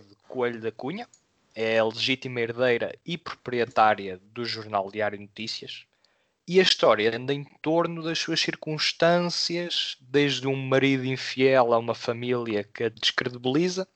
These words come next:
constantemente, ao ponto em que ela se deixa enamorar por um, um jovem chofer e foge com ele. Eu vi o fi-, o filme no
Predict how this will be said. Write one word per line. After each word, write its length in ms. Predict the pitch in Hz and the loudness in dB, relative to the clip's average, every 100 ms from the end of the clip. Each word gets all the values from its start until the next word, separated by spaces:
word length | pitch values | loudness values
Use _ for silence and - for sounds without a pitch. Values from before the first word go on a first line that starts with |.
| _ | _
constantemente, 760 | 123 - 117 113 117 170 - - _ _ - - - - - | -8 -4 -6 -6 -6 -6 -8 -20 _ _ -20 -20 -20 -20 2
ao 140 | 196 | 4
ponto 300 | 196 143 131 156 | 6 2 4 2
em 100 | 156 | 0
que 240 | - 160 | 0 6
ela 460 | 175 180 180 185 - | 8 8 8 6 0
se 260 | - - 170 | -10 -8 0
deixa 540 | 180 - 185 185 185 _ | 2 4 2 2 -2 _
enamorar 540 | 185 156 123 113 98 95 | -6 -4 -4 0 0 0
por 160 | 110 | -8
um, 240 | 110 107 123 | -16 -16 -18
um 120 | 113 | -14
jovem 360 | 104 104 98 101 | -4 -2 -2 -2
chofer 480 | - 98 - - - - _ | -4 -4 -10 -20 -20 -20 _
e 140 | 113 110 | -12 -8
foge 320 | - 107 - | -2 -2 -2
com 220 | - 98 | -8 -10
ele. 120 | 82 - _ _ _ _ _ - | -12 -16 _ _ _ _ _ -4
Eu 100 | 127 | -2
vi 120 | 143 | 0
o 40 | |
fi-, 200 | 147 147 - | -4 -8 -8
o 100 | 135 | -4
filme 320 | - 139 135 | 2 2 2
no 360 | 135 131 127 | 0 2 0